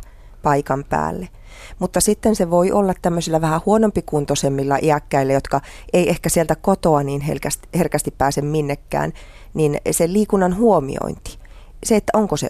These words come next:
omainen tai, tai vapaaehtoinen, ei sen välttämättä tarvi olla, olla kunnan työntekijä tai kaupungin työntekijä,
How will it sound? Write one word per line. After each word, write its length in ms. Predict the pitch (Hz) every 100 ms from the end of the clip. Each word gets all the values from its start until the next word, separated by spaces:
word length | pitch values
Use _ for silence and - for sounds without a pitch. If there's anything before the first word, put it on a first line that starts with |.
| -
omainen 720 | 139 151 170 190 196 190 190
tai, 340 | - 160 156 - -
tai 260 | 180 143 - 165
vapaaehtoinen, 1080 | 165 - 170 180 180 170 - 175 160 160 156 - - -
ei 140 | 160
sen 240 | 135 139 156
välttämättä 500 | 156 - 175 170 -
tarvi 360 | 185 180 180
olla, 340 | - 185 175 170 - - -
olla 200 | 185 175
kunnan 360 | - 240 170 139
työntekijä 500 | 139 135 143 - 143
tai 140 | 156
kaupungin 520 | - 175 156 143 139
työntekijä, 600 | - 147 - 151 - -